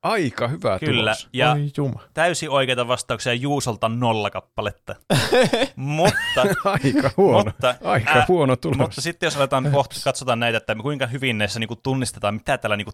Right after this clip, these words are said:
Speaker 2: tapahtuu varsinaisesti, niin, ö, tässä, tota noin niin, jo-, ruo-, rool-, <laughs> ruol-, Roopella, niin tunnistettuja, sillä niinku tässä tunnistaa, mitä tapahtuu ja minkälaisia niinku fiiliksiä nämä herättää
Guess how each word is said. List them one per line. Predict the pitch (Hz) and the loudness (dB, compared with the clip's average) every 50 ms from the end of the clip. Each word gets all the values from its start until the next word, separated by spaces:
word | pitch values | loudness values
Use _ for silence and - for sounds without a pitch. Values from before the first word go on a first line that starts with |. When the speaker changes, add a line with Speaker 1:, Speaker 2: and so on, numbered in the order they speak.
| - | -8
Speaker 2:
tapahtuu | - 131 - - 180 147 131 - - - 98 92 87 | -8 -6 0 2 2 2 2 0 -4 -8 -8 -6 -4
varsinaisesti, | 92 95 - 98 - 107 90 85 80 82 85 - 101 - - - - - - _ _ _ _ _ _ _ _ _ _ _ _ _ _ _ _ _ | -4 -4 -4 -4 -6 -6 -6 -6 -8 -10 -10 -12 -12 -12 -12 -12 -14 -16 -16 _ _ _ _ _ _ _ _ _ _ _ _ _ _ _ _ _
niin, | - 107 117 117 113 113 110 - _ _ _ _ _ _ - | -6 -2 0 0 0 0 -4 -8 _ _ _ _ _ _ 0
ö, | 113 110 107 104 104 - - _ _ _ _ _ _ _ _ _ _ | 2 4 4 4 2 0 -4 _ _ _ _ _ _ _ _ _ _
tässä, | - 120 120 - - 127 117 110 - _ _ _ _ _ _ _ - | -2 -2 -2 0 0 0 0 -2 -2 _ _ _ _ _ _ _ -14
tota | 117 - 113 113 | -6 -2 -2 0
noin | 110 110 110 110 110 | 0 0 -2 -4 -4
niin, | 110 110 113 110 - _ - - 131 120 123 | -4 -6 -6 -8 -12 _ -18 -16 -14 -6 -6
jo-, | 143 139 - | -6 -6 -6
ruo-, | 123 120 131 160 180 175 175 - 143 | -8 -6 -2 0 0 0 0 0 2
rool-, | 165 180 175 139 104 92 85 - - - - 87 80 - | 2 2 2 2 0 -4 -6 -8 -12 -4 -2 -2 -2 -2
<laughs> | - - - _ - 123 | -4 -10 -16 _ -2 0
ruol-, | 143 156 143 120 107 98 90 85 - _ _ _ _ _ _ - | 2 2 4 2 2 0 -2 -4 -4 _ _ _ _ _ _ -4
Roopella, | - - 175 196 196 175 - - 117 107 107 107 123 135 127 - _ _ _ _ _ _ _ - - _ _ _ _ _ _ _ | 0 4 4 6 6 4 4 2 0 0 2 0 0 -2 -2 -8 _ _ _ _ _ _ _ -20 -20 _ _ _ _ _ _ _
niin | 107 110 110 104 104 98 - _ _ _ _ _ | -4 -2 -2 -2 -2 -4 -10 _ _ _ _ _
tunnistettuja, | - 151 175 190 175 151 127 - - 120 110 - _ - 95 92 | -2 0 0 0 0 0 -2 -2 -4 -4 -6 -6 _ -4 -4 -4
sillä | 95 110 110 104 | -2 -4 -4 -4
niinku | 104 95 | -6 -8
tässä | 98 - 110 - | -8 -10 -10 -8
tunnistaa, | - 127 131 120 - - 101 | -6 -6 -6 -4 -4 -4 -4
mitä | 98 98 107 101 | -2 -2 -2 -2
tapahtuu | - - - - 113 101 95 90 - 90 | -2 -2 0 2 2 2 2 0 -6 -8
ja | 82 | -8
minkälaisia | 85 90 87 95 92 90 - 104 95 | -8 -6 -4 -4 -2 -2 -2 -4 -4
niinku | 92 90 - | -6 -8 -10
fiiliksiä | - - - 113 110 113 107 - - - 90 82 | -10 -8 -4 -2 -2 -2 -2 -4 -4 -4 -4 -2
nämä | 85 87 85 | -2 -4 -2
herättää | 87 110 113 - 101 92 87 82 - _ _ - 85 87 90 - | -2 -2 -2 0 0 0 -2 -2 -6 _ _ -14 -14 -14 -14 -18